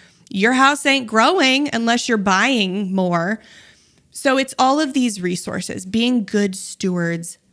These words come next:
of it, and everything seems to touch money in some way. So that's kind of the, the definition of frugality that,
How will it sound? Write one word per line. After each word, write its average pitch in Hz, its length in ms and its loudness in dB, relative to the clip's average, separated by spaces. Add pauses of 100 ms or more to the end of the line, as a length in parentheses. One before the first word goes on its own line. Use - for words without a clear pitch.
(280)
of 175 180 0
it, - 300 -8
and 202 200 -4
everything 196 880 -2 (220)
seems 233 500 -4
to 214 140 -4
touch - 400 -4
money 170 360 -2
in 170 280 -4
some 165 380 -6
way. 170 440 -2 (500)
So 220 240 -2
that's 233 480 0
kind 254 280 0
of 202 280 -6
the, 185 500 0 (180)
the 196 120 -4
definition 190 640 -2
of 180 100 -2
frugality 175 760 0
that, 170 680 -4